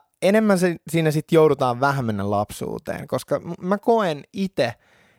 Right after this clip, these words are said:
että kauhuelokuvat on vähän sellainen juttu, että mitä enemmän sä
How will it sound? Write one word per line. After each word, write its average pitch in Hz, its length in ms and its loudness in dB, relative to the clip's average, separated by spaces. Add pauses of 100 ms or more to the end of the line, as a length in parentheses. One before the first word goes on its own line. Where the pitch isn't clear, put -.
(220)
että 147 200 -2
kauhuelokuvat 139 1000 2
on 127 320 -4
vähän 170 260 2
sellainen 131 560 -2
juttu, 131 400 -4
että 127 420 -10 (460)
mitä 165 400 -2
enemmän 151 480 -2
sä - 80 -8